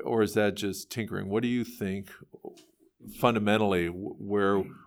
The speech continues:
where we should start looking? Because frankly, I, I do think that regulators are engaged and they're looking at larger things. Central banks are looking at, at coins,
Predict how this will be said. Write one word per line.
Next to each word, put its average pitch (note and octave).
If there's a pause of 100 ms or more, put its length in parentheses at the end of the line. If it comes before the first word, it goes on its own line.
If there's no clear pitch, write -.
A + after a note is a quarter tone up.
where G2+
we F#2+
should F#2
start F2
looking? F2
Because F2
frankly, F#2+ (220)
I, G2
I F#2
do G2+
think G2 (440)
that E2+ (220)
regulators F2+
are F2
engaged E2+
and F2+
they're F#2
looking G2+
at E2
larger F2+
things. E2
Central F2+
banks E2+
are F#2
looking E2+
at, D#2 (800)
at F#2+
coins, A2